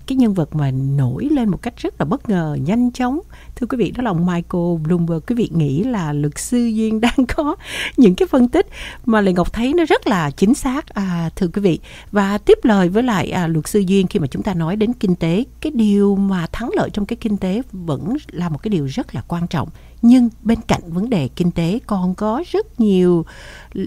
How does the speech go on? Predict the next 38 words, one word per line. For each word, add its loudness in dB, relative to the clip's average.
điều 8
mà 0
Lê -2
Ngọc -6
nghĩ -2
là -4
đứng -2
là -2
một -6
vai -6
trò, -6
một -10
vị -2
lãnh -6
đạo -4
của 0
một -4
siêu -2
cường 4
và -2
nhất 0
là -4
của -2
nước -2
Mỹ 0
của -4
chúng -4
ta, -4
thì 2
nó -4
còn -8
có -6
những 4
cái -2
khía -2
cạnh -6
quan 0
trọng, 0